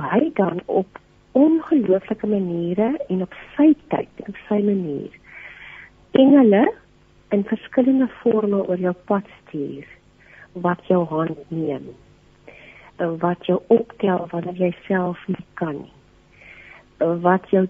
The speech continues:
troos wanneer jou trane eenvoudig nie wil ophou nie.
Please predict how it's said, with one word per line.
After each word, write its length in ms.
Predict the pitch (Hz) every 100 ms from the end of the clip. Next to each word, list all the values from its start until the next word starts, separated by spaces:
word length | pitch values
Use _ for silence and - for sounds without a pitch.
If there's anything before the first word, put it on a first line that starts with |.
| - -
troos 560 | 247 240 190 160 - - - - - 175
wanneer 300 | 185 190 190
jou 180 | 196 190 -
trane 460 | 214 208 196 190 190
eenvoudig 600 | 180 - 190 180 185 -
nie 100 | 185
wil 80 | 170
ophou 400 | - - - 156 156
nie. 200 | -